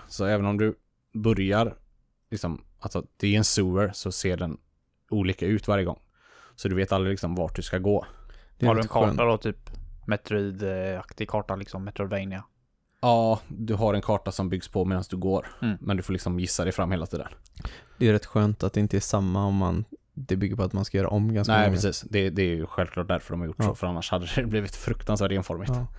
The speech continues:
Speaker 2: annars hade det blivit nes all over again.
Speaker 1: Ja, så att, så att banan ser alltid olika ut och du vet inte liksom vart du ska gå, utan det är bara att börja utforska den här, eh, banan då, som är liksom i, i två D.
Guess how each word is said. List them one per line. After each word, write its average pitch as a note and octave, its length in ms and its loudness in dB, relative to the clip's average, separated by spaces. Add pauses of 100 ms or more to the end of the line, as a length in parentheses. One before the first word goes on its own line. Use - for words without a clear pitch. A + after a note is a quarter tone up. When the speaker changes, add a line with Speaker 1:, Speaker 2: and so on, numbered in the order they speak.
(100)
Speaker 2:
annars G#2+ 180 2
hade G#2 120 4
det - 20 4
blivit G2+ 220 0
nes G#2 400 2
all G#2+ 180 2
over G2+ 220 2
again. G2+ 240 0
Speaker 1:
Ja, F#2+ 240 0 (120)
så - 140 0
att, - 160 -2
så A#2 100 2
att G#2 80 0 (340)
banan B2 320 4
ser G#2+ 120 2
alltid F#2+ 240 0
olika F2+ 240 0
ut B2+ 140 2
och A2+ 60 4
du G#2+ 40 2
vet G2+ 140 2
inte F#2+ 160 2
liksom F2+ 220 0
vart F2+ 140 0
du - 60 -12
ska - 100 -8
gå, G#2 140 4
utan A2 120 2
det A#2 60 6
är - 20 2
bara A2+ 160 6
att F#2 100 -2
börja F#2 360 2 (260)
utforska - 640 0
den G2 100 2
här, E2 460 -4
eh, - 580 -12
banan G2+ 400 4
då, - 140 -4 (320)
som F#2+ 240 0
är F2 260 0
liksom F2 240 -4
i, F2 40 0
i F#2 220 -4
två F2+ 280 -4
D. F2+ 180 0